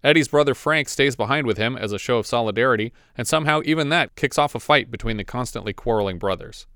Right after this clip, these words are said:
We dissolve to a dance in nearby Wellington, and the soldiers are all dancing with the local women. Conway is coaxed onto the dance floor by a big-eyed beauty named Allison Bromley, played by Adele Mara.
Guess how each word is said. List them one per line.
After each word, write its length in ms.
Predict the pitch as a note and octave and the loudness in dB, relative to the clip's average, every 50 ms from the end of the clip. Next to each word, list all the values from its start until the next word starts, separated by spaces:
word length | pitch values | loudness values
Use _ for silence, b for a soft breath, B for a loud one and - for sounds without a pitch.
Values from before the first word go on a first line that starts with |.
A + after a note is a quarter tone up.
| - _ | -12 _
We 120 | - C#3+ C3+ | 2 2 4
dissolve 340 | C#3 C3 C3+ D3 D#3+ D#3+ D3 | 4 6 6 6 6 6 4
to 140 | - D3 C3+ | 2 2 2
a 40 | A#2 | 4
dance 460 | A2 C3 D3 E3 E3 D#3 D3 - - | 4 4 4 4 4 2 -2 -6 -8
in 220 | - B2 A2+ A2 | -6 -4 -4 -2
nearby 320 | A#2 B2 C3 A#2+ B2 B2 A#2 | 0 0 2 4 4 4 4
Wellington, 600 | G#2+ A2 C3+ D#3 D#3 B2 - - A2 A#2 C3 - _ _ _ _ - | 4 2 2 2 0 -2 -4 -4 -4 -4 -6 -8 _ _ _ _ -10
and 100 | - G#2+ | -8 -6
the 60 | G#2 | -6
soldiers 480 | G2+ - - C#3 D3 C3+ C3 B2+ B2 B2 | -4 0 0 0 0 2 0 -2 -2 -2
are 160 | G#2+ G#2+ A2+ | -2 0 2
all 100 | A2+ A#2 | 2 2
dancing 360 | A#2 A#2+ A2+ A#2 A2+ - A#2 | 2 0 -2 -2 -2 -4 -6
with 160 | A2 G#2+ - - | -6 -6 -4 -4
the 80 | G#2 | -4
local 320 | G2 G#2+ A2 - - G2 F#2+ | -2 -2 -2 -2 -2 -4 -2
women. 340 | G#2+ A2 G#2 F#2 - B2+ - _ _ _ _ _ _ | -2 -4 -6 -6 -10 -12 -18 _ _ _ _ _ _
Conway 440 | - - F3 G3 G3 E3+ E3+ F3 B2+ | 2 4 4 4 4 4 4 4 4
is 160 | B2+ B2+ - | 2 0 0
coaxed 420 | - - - F3 F3+ - - - - - | 0 2 2 2 2 0 -4 -8 -6 -2
onto 220 | C3+ C#3+ D3 C#3+ | -2 0 0 0
the 100 | A#2+ A#2 | 0 0
dance 300 | G#2+ A#2 B2+ D3 D3+ - | 0 0 0 0 -2 -6
floor 260 | - - G#2+ G#2+ A#2+ | -4 -2 0 2 2
by 180 | A#2+ A#2+ A2 G#2 | 2 2 2 2
a 80 | G2+ F#2 | 2 2
big-eyed 460 | F#2 B2+ C#3 C3 B2+ B2+ B2 A#2+ - | 2 4 4 6 4 4 4 2 0
beauty 260 | A#2+ C3+ C#3 C3 A#2+ | -2 0 0 0 0
named 240 | A2+ A2+ A2+ A2 - | 0 0 0 -2 -2
Allison 500 | - - A#2 C3 C#3+ C3 - - A#2 G#2 | -4 -2 -2 0 0 0 -2 -4 -6 -4
Bromley, 500 | F#2 G#2+ A2+ B2+ C#3 C3 A2 F#2 F#2+ G2 | 0 0 2 2 2 0 0 -2 -4 -4
played 260 | - - - G#2+ G2 | -4 -4 -4 -2 -2
by 140 | - G2+ G2+ | 0 0 -2
Adele 380 | G2+ - F#2 G2 A2 A2 A2 G#2 | -2 -2 -4 -2 0 0 0 0
Mara. 420 | F#2+ G2 G#2+ G#2 F2+ - - - | 0 -2 0 0 -2 -4 -6 -12